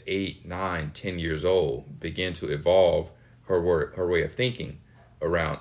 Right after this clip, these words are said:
ownership and companies and money and stock, that was powerful. Uh, another wonderful moment is even just around Chicago, I would, I'll run into some of the young people who were in that first class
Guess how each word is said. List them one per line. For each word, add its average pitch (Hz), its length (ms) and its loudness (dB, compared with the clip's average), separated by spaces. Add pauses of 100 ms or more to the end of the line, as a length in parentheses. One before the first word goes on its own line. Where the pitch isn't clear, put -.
ownership 85 640 -2
and 55 160 -10
companies 82 640 -4
and 55 180 -10
money 87 380 -2
and 60 140 -10
stock, - 480 -2 (520)
that 87 200 4
was 82 120 2
powerful. - 680 -4 (160)
Uh, - 180 -10
another 104 400 4
wonderful 85 480 -2
moment 76 520 -4 (460)
is 80 640 4 (640)
even 127 260 -2
just 104 220 -2
around 82 320 0
Chicago, 80 580 -2
I 76 140 2
would, 78 160 -2 (160)
I'll 76 280 -2 (140)
run 90 240 -2
into 80 640 -4 (500)
some 87 320 -4
of 85 80 0
the 82 80 2
young 80 220 -2
people 82 280 -6
who 82 120 -6
were 80 100 0
in 82 200 -2
that 78 200 -2
first 82 340 0
class 78 600 -2